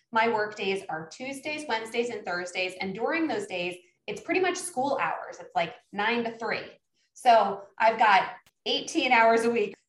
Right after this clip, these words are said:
to do, do my work and get things done. And so that enables me to make those,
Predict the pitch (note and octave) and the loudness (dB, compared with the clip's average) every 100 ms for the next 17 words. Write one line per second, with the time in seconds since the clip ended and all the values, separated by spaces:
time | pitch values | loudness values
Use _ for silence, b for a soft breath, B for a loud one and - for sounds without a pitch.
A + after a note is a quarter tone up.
0 | - C4 F#3+ F3 A#3+ C4 B3+ A3+ A3+ - | -6 -4 -4 -6 -4 0 0 0 -2 -8
1 | _ - D4 F#4+ F#4+ A#3 F#3+ - - - | _ -4 2 2 2 0 -2 -6 -10 -12
2 | - A#3 G#3 A3 B3 A3+ G3 G3 A3 G3+ | -10 -6 -2 -2 -2 -6 -6 -4 -2 -2
3 | F#3+ A3 A3+ B3 - G#3 G3 G3 B3 A#3+ | -4 -2 2 2 0 -4 -4 -2 -2 -4
4 | F#3+ F3 E3+ E3+ F3 G#3 A#3 - - F#3 | -4 -8 -6 -6 -4 -6 -8 -12 -6 -4
5 | F3 E3+ | -2 -4